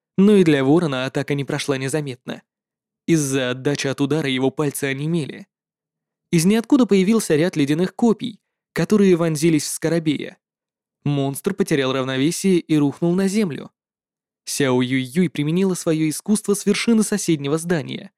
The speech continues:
Этот инсектоид был слишком силен, чтобы Ворон сражался с ним в одиночку. Но когда Ворон уже собирался нанести последний удар, к Загу вернулась жизнь. Он открыл пасть и начал выплевывать огонь,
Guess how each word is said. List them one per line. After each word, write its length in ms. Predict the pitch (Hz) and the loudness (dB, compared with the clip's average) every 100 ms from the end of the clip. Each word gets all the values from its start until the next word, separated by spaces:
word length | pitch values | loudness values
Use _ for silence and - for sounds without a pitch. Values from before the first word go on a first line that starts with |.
| _ _ _ _ _ _ | _ _ _ _ _ _
Этот 280 | - 135 139 - | -4 -2 -2 -4
инсектоид 580 | 147 - 139 147 139 | -6 -4 -2 0 0
был 160 | 135 147 | 0 -2
слишком 400 | - 147 - 156 | 0 -2 -2 -4
силен, 400 | - 208 214 - _ _ | 0 2 2 -2 _ _
чтобы 340 | - - 208 180 | -10 -2 2 2
Ворон 320 | 143 147 156 | 2 2 0
сражался 520 | 160 208 143 131 165 | -2 -2 -2 -2 -2
с 80 | - | -4
ним 160 | 143 131 | -4 -4
в 60 | |
одиночку. 580 | 135 147 131 - - 180 _ _ _ _ _ _ _ - | -2 -2 -6 -8 -8 -10 _ _ _ _ _ _ _ -4
Но 240 | 160 214 262 | 2 2 2
когда 300 | 269 214 220 | 0 0 2
Ворон 280 | 226 233 | 4 4
уже 200 | 214 208 | 4 4
собирался 460 | 220 202 202 214 - | 4 2 2 2 2
нанести 420 | 180 175 - 214 | 2 2 0 0
последний 460 | 190 - 196 180 143 | 0 0 0 0 0
удар, 360 | 151 214 220 - _ _ - | 0 0 -2 -8 _ _ -4
к 100 | 190 | -2
Загу 320 | 220 269 240 | 2 2 4
вернулась 500 | 240 254 247 247 254 | 4 4 4 4 2
жизнь. 420 | 226 190 127 - - _ _ _ _ _ _ | 2 0 0 -8 -20 _ _ _ _ _ _
Он 180 | 160 151 | -2 0
открыл 360 | 147 - 143 135 | -2 -2 0 0
пасть 340 | 175 151 - | -2 -2 0
и 60 | 151 | 0
начал 280 | 151 156 | 0 0
выплевывать 600 | 147 151 175 160 165 165 196 | 0 0 2 2 2 0 -2
огонь, 360 | 180 156 127 | -2 -4 -6